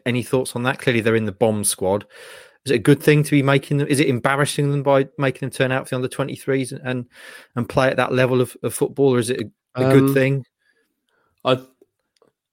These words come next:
Speaker 2: I think it would have been worse if they had been training with those, with that squad and, and then not, not played. Um, yeah, I, you know, I think, I think that's just a natural consequence of, of playing with the twenty-threes, that those are the games you're being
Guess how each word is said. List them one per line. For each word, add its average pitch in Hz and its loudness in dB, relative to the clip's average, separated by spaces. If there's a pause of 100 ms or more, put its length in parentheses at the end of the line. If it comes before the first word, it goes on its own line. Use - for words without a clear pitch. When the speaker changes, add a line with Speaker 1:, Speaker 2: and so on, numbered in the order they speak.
(120)
Speaker 2:
I - -20
think 127 -4
it 104 -2
would 87 -6
have 107 -8
been 113 -2
worse 117 2
if 110 -6
they 113 2
had 110 -8
been 110 -4
training 113 0
with 113 -8
those, 110 -2 (680)
with 120 -6
that 110 0
squad 110 -2
and, 110 -4
and 110 -6
then 113 0
not, 113 -2 (300)
not 113 -6
played. 113 0 (640)
Um, 110 -2 (880)
yeah, 107 0
I, 117 -4 (540)
you 110 -10
know, 95 -6
I 110 -6
think, - -4
I 107 -2
think 98 -4
that's 110 -4
just - -6
a 110 -4
natural 113 -2
consequence 107 -4
of, 107 -6
of - -10
playing 110 2
with 110 -2
the 98 -10
twenty-threes, 113 0
that 104 -4
those 117 0
are 110 -4
the 110 -2
games 120 2
you're 120 2
being 120 2